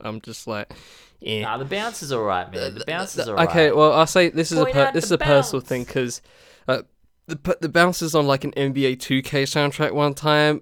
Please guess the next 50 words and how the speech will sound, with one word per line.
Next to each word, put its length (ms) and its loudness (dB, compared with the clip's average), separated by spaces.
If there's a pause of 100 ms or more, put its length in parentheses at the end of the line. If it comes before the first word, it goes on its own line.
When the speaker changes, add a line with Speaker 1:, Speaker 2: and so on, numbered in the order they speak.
Speaker 1:
and 360 -4 (100)
I 140 0
heard 300 2
it 140 -4
constantly, 640 2
so 240 -2
I 60 -6
kind 280 -4
of 120 -8
just 360 -14
stopped, 380 -4 (360)
like, 180 -6 (140)
loving 300 -6
it. 260 -4
<laughs> 0 -
So 200 -2
I 40 4
was 120 -4
just 200 -10
like, 220 -2 (120)
"Please 240 -6
get 100 -6
this 120 -8
song 200 -10
out 60 -10
of 40 -14
my 60 -10
head." 180 -8 (500)
Um, 560 0 (440)
and 300 -8
I 80 -4
used 160 -8
to 40 -20
play 160 -2
N 80 -8
B 80 -10
A 40 -10
two 160 -14
K 180 -8
a 40 -8
lot, 260 -8
so 240 -10
yeah, 180 -10 (200)
it, 200 -12
it 80 -20
turned 200 -8
up 100 -16
a 40 -8
lot. 240 -10 (560)
Um, 460 2